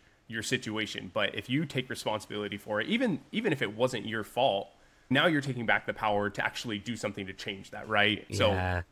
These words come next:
Speaker 1: that's, that's super good. I also think that when you go through difficult tasks, it's equipping you with the tools to be worthy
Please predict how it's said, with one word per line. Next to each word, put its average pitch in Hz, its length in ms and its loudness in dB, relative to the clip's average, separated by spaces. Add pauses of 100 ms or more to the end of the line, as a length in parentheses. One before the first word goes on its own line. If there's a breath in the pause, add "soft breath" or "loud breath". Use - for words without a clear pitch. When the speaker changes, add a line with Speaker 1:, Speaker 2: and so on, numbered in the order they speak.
(280)
Speaker 1:
that's, 127 360 4
that's 127 320 0
super 123 360 -2
good. 101 360 -2 (120)
I 131 100 6
also 165 340 4
think 135 420 0 (140)
that 104 300 0
when 120 140 -2
you 120 180 0
go 135 220 2
through 131 480 -2 (360 soft breath)
difficult 123 480 -2
tasks, 107 640 0 (240 soft breath)
it's 131 220 2
equipping 143 640 0
you 131 340 2 (220)
with 120 300 0 (180)
the 117 80 -2
tools 110 840 -4 (180)
to 110 500 -2 (400 soft breath)
be 185 140 4
worthy 131 560 2